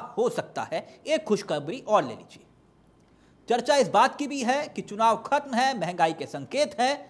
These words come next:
पहली बार एक dollar का भाव सतहत्तर रुपए के करीब जा पहुंचा है। साठ फीसदी भारतीय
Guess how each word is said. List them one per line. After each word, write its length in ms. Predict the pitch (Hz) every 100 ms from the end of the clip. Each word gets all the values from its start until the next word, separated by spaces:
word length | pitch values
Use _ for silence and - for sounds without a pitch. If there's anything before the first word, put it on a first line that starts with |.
| - _ _ _ _ _ _ -
पहली 320 | 262 277 285
बार 680 | 156 160 180 247 - - -
एक 280 | 294 349 -
dollar 380 | 139 185 202 160
का 180 | - 127
भाव 560 | 113 208 226 - - - _ _ _
सतहत्तर 480 | - 233 - - 254
रुपए 240 | 175 175
के 120 | 160 -
करीब 340 | 165 170 165 -
जा 120 | 147
पहुंचा 380 | - - - -
है। 140 | - -
साठ 400 | - 277 320 -
फीसदी 440 | - 277 185 269
भारतीय 540 | 175 190 233 233 294